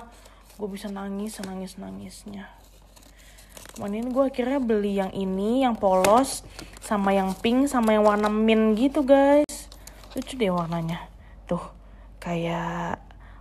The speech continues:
ombre-ombre gitu. Untung di Gramet ada. Cara buka gimana ya? Gini. Tada, sudah kosong melompong, nggak tahu udah dari berapa bulan yang lalu.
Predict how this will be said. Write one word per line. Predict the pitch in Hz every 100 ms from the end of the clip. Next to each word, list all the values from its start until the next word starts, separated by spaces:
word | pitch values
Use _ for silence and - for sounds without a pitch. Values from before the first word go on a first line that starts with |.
| -
ombre-ombre | 180 175 175 175 - 170 170 170
gitu. | 165 175 185 - - - - - - -
Untung | 208 269
di | 202
Gramet | 165 190 180 226 -
ada. | - 240 185 180 165 180 185 - - - - - - - - - - -
Cara | - 208
buka | 196 202 220
gimana | 214 220 214
ya? | 190 - -
Gini. | - 190 - - - - - - - - - - - - - - -
Tada, | - 220 247 233 233 233 226 226 226
sudah | - 196
kosong | 190 185 208
melompong, | 190 185 185 185 208 196
nggak | 170 185
tahu | 185
udah | 175
dari | 175 165
berapa | 165 165
bulan | 165 165
yang | 165 160
lalu. | 165 165